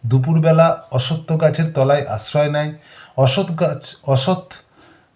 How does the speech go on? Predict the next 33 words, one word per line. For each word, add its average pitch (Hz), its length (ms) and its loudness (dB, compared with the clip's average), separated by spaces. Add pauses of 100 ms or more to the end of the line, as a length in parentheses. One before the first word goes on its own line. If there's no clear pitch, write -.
গাছটি 135 440 4
তাদের 131 360 2
ছায়া 143 480 6
ও 139 120 2
আরাম 135 400 4
দেয়। 147 220 0 (420)
সেই 180 240 4
গাছের 170 320 4 (100)
তলায় 165 360 4 (460)
শুয়ে 151 640 2 (220)
রাখাল 123 400 4
দেখছে 156 400 0
মেঘগুলো 147 580 0
কেমন 139 340 0
আকাশটাকে 135 680 0
ছুঁয়ে 127 280 2
চলে 123 280 0
যাচ্ছে। 135 520 0 (500)
দূরে 180 380 6
নৌ-, 135 340 2 (280)
গরু 143 280 4
বাছুর 165 420 4
চড়ছে। 156 520 0 (420)
মাঝি 156 380 6
সারাদিন 156 560 2
পরিশ্রম 143 520 0
করে 160 220 0
নৌকাকে 131 540 2
ঘাটে 117 340 -4
নিয়ে 143 280 -2
এসে 143 260 -4
বেঁধে 120 340 2
দিয়ে, 135 480 0